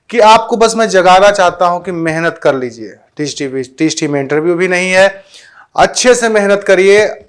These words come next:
अपनी चीजों को प्रैक्टिस करते रहिए। समय पर्याप्त है, ये कहना सच होगा कि नहीं, ये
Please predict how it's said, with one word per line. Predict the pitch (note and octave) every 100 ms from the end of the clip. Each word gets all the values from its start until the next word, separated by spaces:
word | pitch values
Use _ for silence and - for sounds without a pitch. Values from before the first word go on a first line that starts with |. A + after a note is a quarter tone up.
| -
अपनी | E3+ F3 F3+
चीजों | F3+ E3 F#3
को | E3+
प्रैक्टिस | - E3 E3 G3 F#3+
करते | G3 F#3 F#3+
रहिए। | F#3+ G3 G#3+ G#3+ - - _ -
समय | - - A3 A3 C4
पर्याप्त | C4 - G#3+ G#3+ G#3 A3+ -
है, | G#3+ E3 G#3 G#3+ G#3+
ये | F#3 F#3+ A3
कहना | A3 F#3+ F#3 F#3+ G3 G3 G3 - _ -
सच | - G3+ G3+ G3+
होगा | E3 - E3 F3+ F#3 F#3
कि | F#3 F3
नहीं, | D#3 E3 F#3+ G3+ G3+ _ -
ये | E3+ G#3